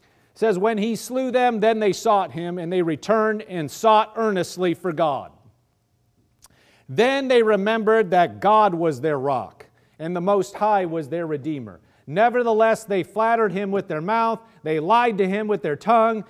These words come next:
for their, their heart was not steadfast with him, nor were they faithful in his covenant. But he, being full of compassion, forgave their iniquity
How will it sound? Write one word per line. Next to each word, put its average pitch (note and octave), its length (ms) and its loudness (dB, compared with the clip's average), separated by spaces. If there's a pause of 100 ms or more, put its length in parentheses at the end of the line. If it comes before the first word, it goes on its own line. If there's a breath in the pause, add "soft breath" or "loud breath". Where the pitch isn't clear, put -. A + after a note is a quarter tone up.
(180 soft breath)
for G3 140 -2
their, E3+ 240 0
their D#3 380 -4
heart A3 320 2
was E3 180 -8
not G3 240 -4
steadfast F3+ 680 -4
with F3+ 200 -6
him, G#2+ 280 -14 (260 soft breath)
nor G3+ 240 0
were G3+ 140 -2
they F#3+ 180 -2
faithful F#3+ 540 -4
in F3 60 -6
his E3 180 -8
covenant. C#3 460 -8 (240 soft breath)
But E3+ 220 -4
he, B3 340 -6
being F#3 360 -4
full A#3+ 340 -4
of A#3 140 -8
compassion, F#3+ 720 -4
forgave F3 720 -2
their F#3 180 -4
iniquity D#3 760 -6